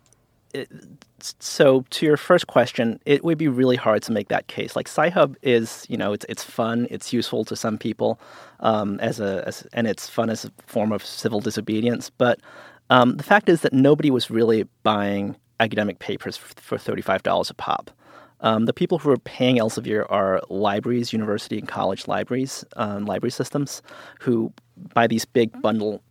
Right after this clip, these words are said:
bundled contracts, uh, that cost millions of dollars a year, and then they give everyone on campus access, uh, to the articles. Um, and,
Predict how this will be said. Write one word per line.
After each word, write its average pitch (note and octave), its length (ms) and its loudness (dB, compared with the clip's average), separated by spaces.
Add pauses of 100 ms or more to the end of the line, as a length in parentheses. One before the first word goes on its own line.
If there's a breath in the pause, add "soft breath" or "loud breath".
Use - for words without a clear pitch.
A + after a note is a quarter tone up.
bundled A2+ 280 -2
contracts, G#2+ 760 -6
uh, G#2+ 160 0
that G2 100 -4
cost G2+ 320 -4
millions A2 320 0
of - 60 -14
dollars G#2 280 0
a G#2 60 -10
year, G#2 480 -2
and G#2 100 -4
then G2+ 200 -4
they G#2 120 -2
give G2+ 320 -2
everyone F#2+ 460 -4 (480 soft breath)
on G2+ 160 -2
campus - 420 -6
access, - 580 -6 (120)
uh, F#2 180 0
to - 140 -10
the G#2 100 -4
articles. - 640 -2 (380 loud breath)
Um, G#2+ 440 2 (140)
and, A2+ 400 4